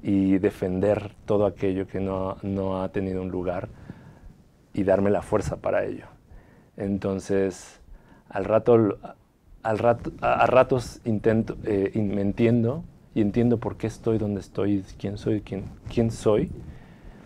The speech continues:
pero a otros ratos me,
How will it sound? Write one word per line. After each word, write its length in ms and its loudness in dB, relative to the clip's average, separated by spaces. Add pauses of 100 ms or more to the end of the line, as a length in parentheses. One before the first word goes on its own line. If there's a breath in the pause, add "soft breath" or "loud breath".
(1040 loud breath)
pero 920 6 (1500 loud breath)
a 240 0
otros 320 0
ratos 260 4
me, 140 -4